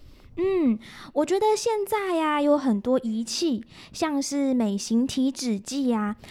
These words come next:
上面都会有体内年龄。那这个体内年龄呢，假如你大于实际的年龄的话，就要特别的注意咯。因为它是利用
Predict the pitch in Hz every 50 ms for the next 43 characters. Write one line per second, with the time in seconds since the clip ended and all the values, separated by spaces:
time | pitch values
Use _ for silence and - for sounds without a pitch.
0 | - - - 403 392 392 370 330 330 320 311 339 330 294 247 233 208 185 - -
1 | - - _ _ - - 247 214 196 202 262 311 311 262 226 208 202 190 190 214
2 | 220 208 185 170 185 208 240 - - - - - - 381 403 392 427 - 370 -
3 | - - 247 226 240 320 403 440 415 359 311 294 285 294 285 277 269 262 269 277
4 | 277 277 285 285 - - - - - 226 202 196 208 214 226 226 214 196 - -
5 | - 415 403 349 285 - 220 214 220 220 - - - 220 220 226 302 294 240 233
6 | 214 208 196 196 202 202 202 202 208 208 214 - 285 277 190 - - - - -
7 | - 254 247 247 - - 277 226 220 202 196 202 202 202 - 254 240 233 226 233
8 | 226 214 196 190 185 180 185 196 220 - _ _ _ - - - - - - -
9 | - 294 339 392 392 370 - 320 330 330 330 - 302 302 294 269 277 262 262 277
10 | 269 262 233